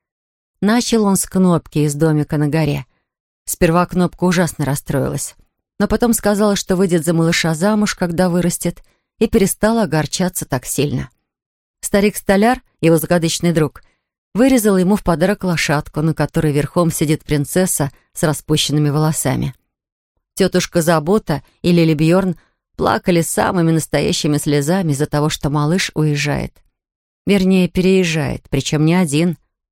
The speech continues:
Они уезжают все вместе. Мама, папа, старший брат Филипп и он сам. Его, кстати, зовут Андреас, но для всех он просто малыш. Папа малыша получил работу в городке под названием Безбю.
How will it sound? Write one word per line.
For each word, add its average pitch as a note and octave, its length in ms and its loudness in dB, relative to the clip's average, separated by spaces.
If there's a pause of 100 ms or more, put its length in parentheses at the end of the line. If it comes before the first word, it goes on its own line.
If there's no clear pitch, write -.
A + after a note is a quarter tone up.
(680)
Они D4 220 6
уезжают A#3+ 420 4
все G3+ 180 2
вместе. G3 520 0 (720)
Мама, C4+ 500 2
папа, F#3 440 -2
старший E3 400 0
брат D3 240 0
Филипп G3+ 400 -2
и C#3 40 0
он C3+ 140 0
сам. E3+ 360 -2 (640)
Его, E3+ 220 2
кстати, - 400 -2
зовут D#3 500 0 (220)
Андреас, E3+ 640 -2 (540)
но G#3 80 2
для F#3 160 2
всех - 320 -6
он D3 120 -2
просто - 440 -6
малыш. B2+ 580 -6 (800)
Папа G3 260 0
малыша G3+ 400 0
получил D#3 460 -2
работу E3 400 0
в C3+ 40 -6
городке D3 440 -2
под C#3+ 160 -4
названием D3+ 640 0 (100)
Безбю. D3 580 -2